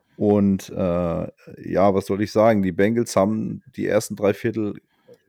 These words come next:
gewaltig auf den Sack bekommen und haben dann, äh, im vierten Viertel, äh, ausgeglichen, in der Overtime das Spiel noch gewonnen. Und, äh, da ich schon immer, naja,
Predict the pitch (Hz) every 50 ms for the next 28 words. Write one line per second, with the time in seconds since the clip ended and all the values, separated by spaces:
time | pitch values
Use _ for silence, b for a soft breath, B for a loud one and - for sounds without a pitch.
0 | 120 113 113 98 107 110 120 123 123 - 98 107 107 107 107 98 107 117 - -
1 | - - 90 - 92 95 120 131 _ _ _ _ _ _ _ _ _ _ _ _
2 | _ _ _ _ _ _ _ _ - - 107 101 101 104 104 101 110 104 110 110
3 | 107 104 101 101 - - 101 98 95 98 98 98 104 107 - - 101 98 - -
4 | 123 120 - 117 - - 117 110 - 117 110 107 107 - - 101 101 98 - -
5 | 113 120 - - 117 104 101 110 104 - 110 101 98 101 87 - 113 110 110 104
6 | 98 - 104 95 101 98 92 - - 101 101 98 98 - - 101 87 92 95 104
7 | 117 - _ b b b b b b b b b b b b b b b b b
8 | - - 110 104 104 101 - - - - 107 101 101 101 98 98 _ _ - -
9 | 95 95 113 113 - - 107 104 117 123 123 120 113 110 107 104 101 - - -
10 | - _ _ - B B B B - 104 104 101 110 107 -